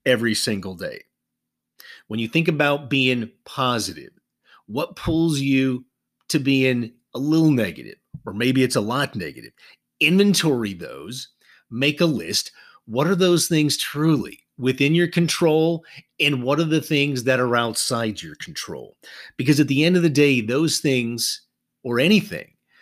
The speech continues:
that's pulling you into the direction of being negative, but are truly outside of your control, you gotta accept that. You've gotta accept it and move forward.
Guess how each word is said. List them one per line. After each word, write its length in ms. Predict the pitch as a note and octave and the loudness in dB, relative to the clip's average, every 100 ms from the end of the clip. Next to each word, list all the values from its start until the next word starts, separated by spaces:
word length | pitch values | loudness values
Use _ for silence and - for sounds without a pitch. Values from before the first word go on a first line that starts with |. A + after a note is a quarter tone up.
| _ - | _ -2
that's 320 | B2+ - - | -2 -2 -6
pulling 480 | - - F#3 G#3+ G3 | -10 -2 0 2 2
you 180 | F3+ F3 | 2 2
into 180 | E3+ D#3+ | 0 0
the 240 | D3 A2+ - _ _ | -2 -4 -16 _ _
direction 800 | - A2+ C3+ D3+ - - D#2 A1 _ _ _ _ _ | -8 -6 -4 -4 -4 -4 -6 -14 _ _ _ _ _
of 220 | C3 B2 G#2+ | -6 -4 2
being 320 | D3+ D3+ C#3+ | 4 4 4
negative, 420 | C3+ C3+ A2 - | 2 2 -2 -6
but 140 | - | -8
are 80 | C#3+ | -6
truly 560 | C3+ - D#3 E3+ F3 D3 | -4 -2 -2 0 2 2
outside 540 | C#3+ C#3 - C3+ C#3 | 2 -2 0 0 2
of 100 | C3 | 0
your 140 | C3 C3 | -2 -6
control, 680 | C3+ A#2+ - B2 C#3 D#3 - - - - | -6 -6 -2 0 0 -2 -4 -20 -20 -14
you 120 | A2 | -8
gotta 220 | E3+ F3 | -2 0
accept 500 | E3 - - C3+ - | 0 0 -2 -2 -4
that. 320 | - E2+ - _ _ | -2 -4 -6 _ _
You've 140 | A2 C3+ | -10 -4
gotta 180 | D#3+ | -2
accept 520 | D#3+ - - C3+ C3+ F3+ | 0 2 2 0 0 0
it 160 | F3 - | -2 -4
and 140 | C#3+ | -6
move 320 | C3+ C3+ C#3+ | -2 -2 -2
forward. 640 | C3+ D3 C3+ C3+ A#2+ A2+ | -6 -4 0 0 0 -4